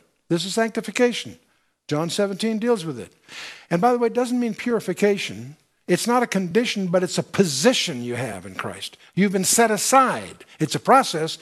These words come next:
but you've been set aside in it that you have in Christ.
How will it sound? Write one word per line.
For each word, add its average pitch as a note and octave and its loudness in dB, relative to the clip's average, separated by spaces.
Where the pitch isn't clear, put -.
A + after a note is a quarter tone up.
but D#3 -2
you've G#3 0
been F3 -4
set G3 0
aside D#3+ 0
in D#3+ 2
it - -8
that B2 -6
you B2+ -2
have C3 -4
in B2+ -10
Christ. C3+ -4